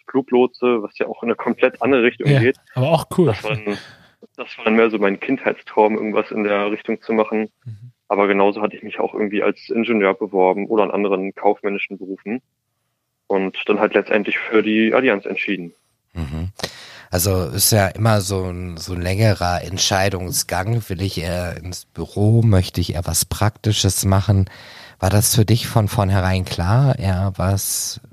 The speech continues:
Speaker 3: ja, im Büro?
Speaker 1: Also, dass ich nichts Handwerkliches mache oder so, war für mich schon relativ früh klar, weil ich da auch nicht ganz so geschickt bin, kann man sagen.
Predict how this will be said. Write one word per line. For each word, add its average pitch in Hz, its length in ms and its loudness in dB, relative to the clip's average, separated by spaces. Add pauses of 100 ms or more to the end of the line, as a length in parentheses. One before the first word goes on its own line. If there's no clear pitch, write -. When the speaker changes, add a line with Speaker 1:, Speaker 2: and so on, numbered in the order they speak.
(100)
Speaker 3:
ja, 92 320 -2 (140)
im 95 120 -16
Büro? 101 440 2 (1040)
Speaker 1:
Also, 107 220 0
dass 110 140 2
ich - 320 -4
nichts 117 260 -6
Handwerkliches 131 540 0
mache 127 220 0
oder 117 160 0
so, 117 160 -2
war 113 100 0
für 120 140 0
mich 110 140 0
schon 113 120 -4
relativ 107 420 0
früh 131 140 -2
klar, 120 440 2 (260)
weil 101 160 2
ich - 80 -10
da - 100 0
auch - 240 -6
nicht 107 180 -6
ganz 104 240 -2
so 120 140 2
geschickt - 460 -2
bin, 123 120 0
kann 120 160 0
man 120 200 2
sagen. 120 340 0